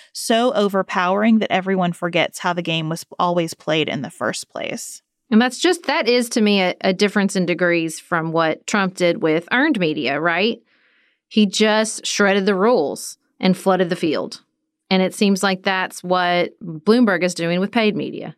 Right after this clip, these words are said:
Speaker 1: There's also a great op-ed from Ross Dow that we'll link to both of these in the show notes, where he talks about how Bloomberg represents a rich person's idea of centrism. And it, it is a real takedown of Bloomberg, worth reading its,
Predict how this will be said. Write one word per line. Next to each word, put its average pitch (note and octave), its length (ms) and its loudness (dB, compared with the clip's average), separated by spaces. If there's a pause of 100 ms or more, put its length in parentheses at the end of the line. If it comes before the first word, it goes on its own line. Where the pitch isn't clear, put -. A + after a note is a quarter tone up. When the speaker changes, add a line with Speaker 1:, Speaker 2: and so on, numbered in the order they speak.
(140)
Speaker 1:
There's A3 180 0
also A3+ 360 0
a F#3+ 80 -2
great F3 440 0
op-ed F3+ 360 -2
from F3+ 300 -2
Ross F3 280 -2
Dow E3 200 0
that F3+ 140 -2
we'll B3 140 2
link G#3 220 0
to - 80 -8
both E3+ 180 -2
of - 60 -20
these E3+ 240 -4
in E3+ 40 -4
the E3 60 -4
show E3 240 -2
notes, E3+ 300 -4
where F#3 100 2
he G#3 140 0
talks G#3 280 -4
about G3+ 200 -2
how F3+ 160 -2
Bloomberg F#3+ 540 0
represents F3+ 520 -2
a F3 80 0
rich E3+ 300 -4
person's A#3 400 2
idea A#3 260 2
of A#3 60 -6
centrism. C4 640 2 (840)
And G3 480 2 (220)
it, - 180 -2 (220)
it C#4+ 120 2
is C4 160 2
a G3+ 100 2
real F#3 340 2
takedown E3+ 600 -2
of E3+ 100 -6
Bloomberg, E3+ 440 -2
worth F#3 460 -2
reading F#3 340 0
its, E3 180 -4